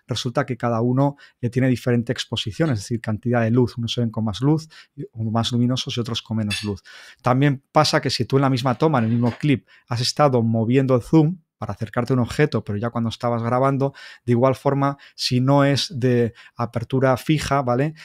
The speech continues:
Eh, al final lo que sucede es que, eh, eh, se va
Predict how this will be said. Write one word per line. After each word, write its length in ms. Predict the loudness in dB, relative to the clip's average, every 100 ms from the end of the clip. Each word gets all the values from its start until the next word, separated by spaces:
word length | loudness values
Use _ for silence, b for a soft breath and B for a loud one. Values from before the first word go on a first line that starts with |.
| B -2
Eh, 200 | 0 0
al 140 | -2 -4
final 440 | -2 0 2 2
lo 160 | 0 -4
que 80 | -4
sucede 600 | -6 -4 -2 0 0 -2
es 180 | -8 -8
que, 240 | -2 0 0
eh, 100 | -6 b _ -4
eh, 680 | 0 0 -2 -4 -8 -8 -6
se 180 | -6 -6
va 320 | -6 -6 -6